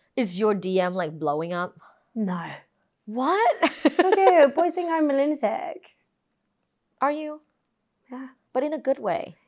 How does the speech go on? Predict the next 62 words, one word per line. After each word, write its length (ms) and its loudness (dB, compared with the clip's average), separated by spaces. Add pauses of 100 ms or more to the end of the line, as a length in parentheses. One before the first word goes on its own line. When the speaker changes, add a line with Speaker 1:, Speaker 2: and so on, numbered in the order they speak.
Speaker 2:
Yeah, 100 4
in 80 6
a 60 2
nice 340 2
way. 400 4
But 280 2
they 180 6
also 280 6
Speaker 1:
Yeah. 60 2
Speaker 2:
think 220 -2
Speaker 1:
In, 60 0
Speaker 2:
that 40 0
I'm 60 2
Speaker 1:
like, 140 2
Speaker 2:
gonna 140 8
Speaker 1:
a 40 -6
Speaker 2:
put 80 -4
'em 60 4
on 40 4
Speaker 1:
fun 220 4
Speaker 2:
blast. 180 6
Speaker 1:
way. 720 4
Speaker 2:
Yeah. 320 6
Speaker 1:
Like, 300 4
if 200 -4
my 220 0
life 380 2
is 100 -2
stale, 460 0
like, 180 -2
I 120 -2
want 260 -2
some 140 -8
Chloe 360 -2
in 80 -10
my 140 -8
life. 80 2
Speaker 2:
Yeah, 680 8 (120)
exactly. 880 2
<laughs> 80 -12
But 120 6
I 160 8
also 220 4
think 220 0
now 140 2
I've 180 2
got 100 -2
this 180 -4
pod, 360 4
they 220 2
think 160 -4
I'm 140 -2
just 120 -16
gonna 160 -4
talk 220 -4
about 160 -4
them 100 -6
on 60 -4
my 100 -4
podcast, 440 -4
and 100 -6
I 20 -14